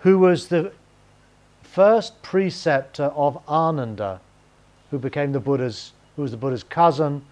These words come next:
who then became his, uh, his secretary, his assistant. And this is how Ananda remembers, um, what Punga Mantani Putta,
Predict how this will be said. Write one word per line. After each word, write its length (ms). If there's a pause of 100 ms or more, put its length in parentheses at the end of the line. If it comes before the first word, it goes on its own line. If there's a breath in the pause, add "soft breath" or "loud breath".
(440 soft breath)
who 100
then 220
became 480
his, 400
uh, 300 (600 soft breath)
his 140
secretary, 680
his 240
assistant. 540 (1400 loud breath)
And 300
this 380
is 140
how 200
Ananda 520
remembers, 920
um, 380 (120)
what 240 (260)
Punga 300
Mantani 500
Putta, 540